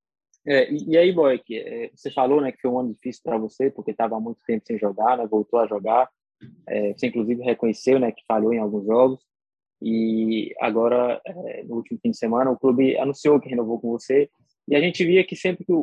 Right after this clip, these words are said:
o tema surgia, né, da renovação, se você ia permanecer ou não, é, havia críticas de, de uma parte da torcida pelo seu desempenho no ano. É, eu queria saber como é que você, você encarava isso, como é que você lida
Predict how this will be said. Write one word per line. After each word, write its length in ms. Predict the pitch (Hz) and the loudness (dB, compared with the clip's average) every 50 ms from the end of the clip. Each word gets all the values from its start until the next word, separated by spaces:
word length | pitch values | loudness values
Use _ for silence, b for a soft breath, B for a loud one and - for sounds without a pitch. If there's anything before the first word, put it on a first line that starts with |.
| - | 0
o 80 | 139 - | -4 -4
tema 240 | - 151 139 139 135 | -2 -2 -2 -2 -4
surgia, 440 | - - 135 117 117 135 160 165 156 | -6 -8 -8 -6 -2 0 0 0 2
né, 120 | 143 135 | 0 0
da 80 | 120 123 | -2 -4
renovação, 600 | 120 131 120 117 110 117 110 - - 139 143 135 | -6 -6 -8 -4 -4 -6 -6 -6 -6 -6 -6 -6
se 120 | - - | -6 -8
você 220 | 117 110 - - 123 | -10 -8 -2 0 2
ia 120 | 123 117 | 2 2
permanecer 520 | - 127 123 127 123 123 120 - - - 123 | 0 -2 -4 -2 -2 -2 -4 -4 -2 -2 -2
ou 60 | 117 | 0
não, 240 | 117 123 139 147 - _ _ _ _ _ _ _ _ - | 0 -2 -2 -2 -6 _ _ _ _ _ _ _ _ -8
é, 360 | - 107 107 107 107 104 - - | -4 0 0 2 0 0 2 0
havia 380 | 160 156 160 196 202 175 - _ - | 0 2 4 4 4 4 4 _ 0
críticas 400 | 143 143 139 135 - - 131 110 | 2 2 2 0 -2 -8 -8 -8
de, 200 | 110 117 120 123 | -8 -10 -10 -10
de 100 | 107 113 | -8 -8
uma 120 | 117 113 | -8 -8
parte 240 | - - 113 - - | -6 -6 -6 -6 -4
da 120 | 120 113 104 | -4 -4 -4
torcida 400 | - - - - 147 143 123 110 | -6 -8 -2 0 2 2 2 2
pelo 220 | - 123 120 113 | 2 2 0 0
seu 160 | - - - | 0 -2 -4
desempenho 440 | 107 - 123 120 - - 113 113 113 | -2 -2 -6 -6 -2 0 0 0 0
no 140 | - 214 220 | 0 -2 -2
ano. 300 | 113 - - 269 269 - _ _ _ _ _ _ _ _ _ _ - | 0 0 0 -2 -2 -6 _ _ _ _ _ _ _ _ _ _ -12
É, 440 | - 107 107 107 104 104 104 - - | -6 -2 -2 0 0 0 -2 -2 -4
eu 40 | 127 | -4
queria 180 | - 151 156 143 | -2 0 0 2
saber 220 | - 170 143 151 | 2 2 2 2
como 160 | - 151 156 | 2 2 0
é 60 | 160 | 0
que 80 | 151 - | 0 2
você, 300 | - 165 151 143 - - - | 2 4 4 4 2 0 -4
você 180 | - - 139 | -6 -4 -4
encarava 520 | 131 117 - 127 117 123 135 139 123 120 123 | -2 0 0 2 2 4 2 2 0 -2 -4
isso, 160 | 139 139 _ | -4 -6 _
como 160 | - 127 120 | -8 -8 -8
é 40 | 120 | -8
que 80 | - - | -8 -6
você 80 | - | -6
lida 280 | 117 113 127 135 127 | -2 -2 0 0 -2